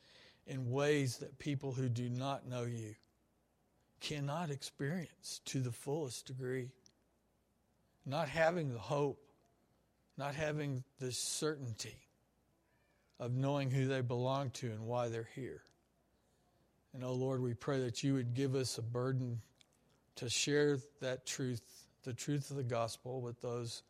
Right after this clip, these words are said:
who do not know you. Lord, we also, as we sang that last song this morning, written by John Newton,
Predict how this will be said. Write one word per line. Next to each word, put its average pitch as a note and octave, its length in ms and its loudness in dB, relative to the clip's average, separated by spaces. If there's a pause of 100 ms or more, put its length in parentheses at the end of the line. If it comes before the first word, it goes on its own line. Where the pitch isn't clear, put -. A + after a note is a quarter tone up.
(440)
who C3+ 120 2
do B2+ 220 4
not B2+ 260 -2
know A#2 160 -4
you. A2 240 -6 (2750)
Lord, C#3 260 6
we C3+ 160 6
also, C3+ 600 4 (760)
as A#2+ 180 0
we C3+ 140 4
sang C#3+ 360 2
that A#2 200 -6
last C#3 400 0
song D3+ 400 2
this B2 240 -2
morning, C3+ 360 0 (840)
written C#3 300 4
by B2+ 180 6
John B2 600 2
Newton, B2+ 360 0